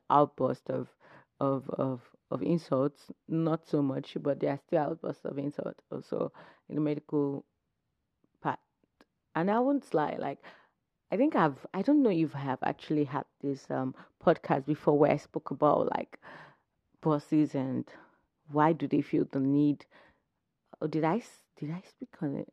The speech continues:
Or maybe I spoke about it in my mind. <laughs> But I really feel like we need to address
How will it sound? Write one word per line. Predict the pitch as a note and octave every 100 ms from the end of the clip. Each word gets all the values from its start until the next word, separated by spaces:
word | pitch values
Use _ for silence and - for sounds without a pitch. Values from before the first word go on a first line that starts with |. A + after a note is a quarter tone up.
| -
Or | C3
maybe | C#3 D3+
I | C3+
spoke | C3+ -
about | C3 B2+ C3
it | -
in | -
my |
mind. | - - C#3 E3 -
<laughs> | - - C#4+ _ _ - D4 - B3 _
But | F3 F#3+ F#3+ - _ _ -
I | A3
really | C4 E4+ D4+
feel | - F#3+
like | D#3+ C3+ - D3+
we | D3 E3
need | E3+ F3 -
to | D3+
address | C#3 C3 C3